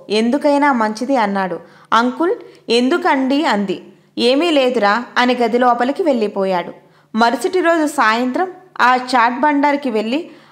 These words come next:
అన్ని విషయాలను తెలుసుకున్నాడు. గోవిందుకి నిజానికి ఎయిడ్స్ లేదు.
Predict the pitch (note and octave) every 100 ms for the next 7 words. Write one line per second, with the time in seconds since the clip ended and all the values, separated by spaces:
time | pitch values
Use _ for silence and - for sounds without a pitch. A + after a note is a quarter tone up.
0 | - G#3+ B3 E4 E4+ D#4+ D#4 C#4+ C4 B3+
1 | C#4 C4 A3 - A3+ G#3+ G#3 G3 - -
2 | _ _ _ G3+ B3+ D4+ F4 F4 F4 B3+
3 | B3 C4 - _ G#3 A3 B3+ D4+ E4+ D#4+
4 | A#3+ G3+ A3+ - A#3+ G3+